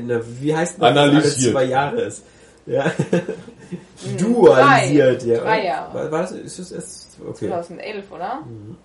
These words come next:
Speaker 3: Far Cry
Speaker 1: Mir kam
Speaker 3: drei.
Speaker 1: das, ja. Also wenn's jetzt rauskommt, sind's drei Jahre, das stimmt.
Speaker 3: Mhm.
Speaker 1: Ja.
Speaker 3: Aber immerhin.
Speaker 2: Ja. Oh.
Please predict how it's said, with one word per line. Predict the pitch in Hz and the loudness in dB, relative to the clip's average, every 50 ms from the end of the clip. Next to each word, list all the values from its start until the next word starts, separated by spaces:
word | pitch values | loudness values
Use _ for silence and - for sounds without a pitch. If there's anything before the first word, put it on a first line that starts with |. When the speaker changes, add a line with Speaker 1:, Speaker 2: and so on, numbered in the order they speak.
| _ _ | _ _
Speaker 3:
Far | 190 185 - | -16 -14 -12
Cry | 185 180 123 | -12 -12 -10
Speaker 1:
Mir | 123 131 131 | -10 -12 -12
kam | - - 131 | -12 -12 -10
Speaker 3:
drei. | - 123 | -10 -10
Speaker 1:
das, | - - - - | -12 -12 -12 -10
ja. | 90 92 95 95 98 113 - _ _ _ _ _ _ _ _ - | -8 -6 -6 -6 -8 -10 -14 _ _ _ _ _ _ _ _ -10
Also | 107 123 123 | -8 -2 0
wenn's | 143 147 143 | 0 2 4
jetzt | 160 156 156 - | 4 2 2 2
rauskommt, | 117 147 - - - 202 175 165 | 2 2 2 2 0 -2 -2 -2
sind's | 156 - - | -4 -6 -6
drei | - 98 98 95 92 | -6 -4 -2 0 0
Jahre, | 90 90 95 104 | -2 -2 -4 -8
das | 117 - | -8 -8
stimmt. | - 101 87 87 - | -10 -10 -12 -12 -14
Speaker 3:
Mhm. | - - - - - - - - _ - - | -18 -18 -20 -20 -20 -20 -20 -20 _ -10 -8
Speaker 1:
Ja. | - - - _ _ - | -8 -8 -10 _ _ -8
Speaker 3:
Aber | - 214 214 214 - - 214 | -4 -2 0 0 0 -2 -2
immerhin. | 240 233 262 294 349 415 440 - - | 0 2 2 2 2 2 0 -4 -6
Speaker 2:
Ja. | 95 - - - - - - - | -8 -10 -10 -14 -18 -20 -18 -14
Oh. | 135 | -12